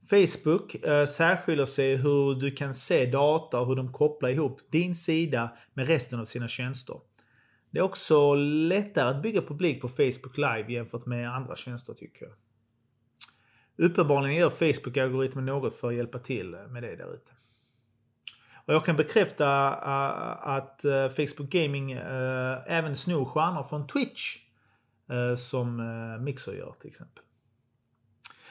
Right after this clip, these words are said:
Det pratas även om att Facebook betalar ut mest pengar per följare, vilket såklart lockar, eh, alla innehållsskapare att sända där. Om vi tittar på några streamrekord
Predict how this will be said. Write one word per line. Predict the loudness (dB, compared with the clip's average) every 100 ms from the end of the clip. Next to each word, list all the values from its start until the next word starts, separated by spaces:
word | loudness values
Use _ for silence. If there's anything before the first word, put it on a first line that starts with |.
| -4
Det | 2
pratas | 4 6 6 4
även | 2
om | 2
att | 0
Facebook | 2 0 0 -2
betalar | -2 0 4 4 4 4 2
ut | -2
mest | -6 -6 -4
pengar | -6 -4 -6
per | -8
följare, | -4 -2 -2 -6 -12 -18 _ _
vilket | -8 -6 -6
såklart | 0 0 0 -2
lockar, | -4 -4 -6 -6
eh, | -10 -10 -10 -10 -12 -14 -14
alla | -14 -14 -16
innehållsskapare | -18 -16 -16 -16 -18 -20 -20 -20 -20 -20 -20
att | -20 _ -20 _
sända | -6 -4 -2
där. | -4 -6 -12 _ _ _ _ _ _ _ _ _ _ _ _ _ _ _ _
Om | -4
vi | -4
tittar | -4 0 0 2 -2
på | 0
några | 0 0 -4
streamrekord | -4 0 2 2 0 0 4 6